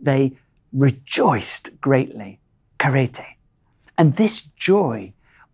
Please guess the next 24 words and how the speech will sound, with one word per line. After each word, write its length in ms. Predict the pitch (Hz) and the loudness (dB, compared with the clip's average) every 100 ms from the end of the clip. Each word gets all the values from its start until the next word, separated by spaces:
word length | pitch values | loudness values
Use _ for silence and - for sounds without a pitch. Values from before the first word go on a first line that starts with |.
| _ | _
always 540 | 180 185 185 190 160 | 4 6 6 4 4
leads 360 | 160 147 131 - | 4 4 2 0
us 380 | 123 92 - - _ _ _ _ - | -4 -4 -10 -16 _ _ _ _ -4
to 120 | 139 | 0
worship. 560 | 113 113 101 117 - - _ _ _ _ _ - - | 2 0 -2 -8 -12 -20 _ _ _ _ _ -4 4
The 100 | 143 | 6
women 500 | 143 160 160 156 - - _ | 6 6 6 4 2 -8 _
clasp 640 | - - 165 170 156 - - - - | -6 0 2 2 -2 -12 -20 -16 -10
the 100 | - | -8
feet 560 | - - 147 - - - _ - | -10 -2 -2 -2 -8 -20 _ -8
of 140 | 107 | -4
the 100 | 120 | 0
ri-, 380 | 110 127 147 - - | 2 4 4 0 2
risen 500 | 147 147 147 147 139 | 2 4 4 2 0
Jesus 580 | 131 110 - 104 - - _ - - | 0 0 -4 -12 -14 -18 _ -20 -2
and 140 | 139 127 | 2 4
they 160 | 131 | 4
worship 760 | 120 127 131 151 156 147 139 - | 2 4 6 8 8 4 -2 -4
him, 320 | - 104 - _ _ _ _ _ _ _ | -8 -8 -12 _ _ _ _ _ _ _
just 400 | - 196 - - - - _ _ | 0 0 -2 -12 -20 -20 _ _
as 240 | 143 131 - | 0 0 0
the 120 | 131 | 2
Magi 380 | 123 131 120 113 | 2 2 0 -4
had 400 | 110 117 107 | -4 -6 -6